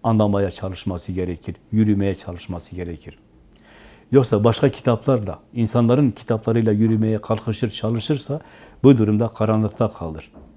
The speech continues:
Hiç farkında olmadan, evet, onların söylediklerini, yazdıklarını Allah'ın kitabının, vahyinin önüne koymuş olur. Onları da Allah'ın önüne koymuş olur. Allah'a şirk koşmuş olur.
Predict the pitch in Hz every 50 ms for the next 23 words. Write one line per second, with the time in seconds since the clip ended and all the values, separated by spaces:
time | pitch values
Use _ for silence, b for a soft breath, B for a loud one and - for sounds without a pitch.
0 | _ _ _ _ _ _ B B B B B B B B B B - 143 156 147
1 | - 127 120 - - 117 110 107 120 120 135 156 151 127 113 107 107 120 160 190
2 | 196 - _ _ _ - - - _ b b b b b b b b b b _
3 | _ _ _ _ - 80 85 - - - 113 113 110 110 127 147 131 110 - -
4 | 104 101 104 101 101 98 - - 101 101 101 104 117 131 139 107 107 104 101 -
5 | - - - - 101 98 110 143 160 - 104 110 107 107 104 117 110 110 - -
6 | - - 104 101 107 113 117 120 101 95 - - - _ _ - 101 107 101 101
7 | 113 113 135 156 147 - - 113 110 107 110 139 147 - - 104 101 98 104 -
8 | - 107 107 127 165 170 B B B B B - - 117 113 113 127 160 160 127
9 | - 104 107 107 113 120 143 117 98 95 95 95 92 87 - 98 95 90 92 87
10 | - - 104 110 135 151 - - - 104 107 107 107 123 113 - - 131 120 -
11 | - 90 87 92 90 - - 85 80 80 80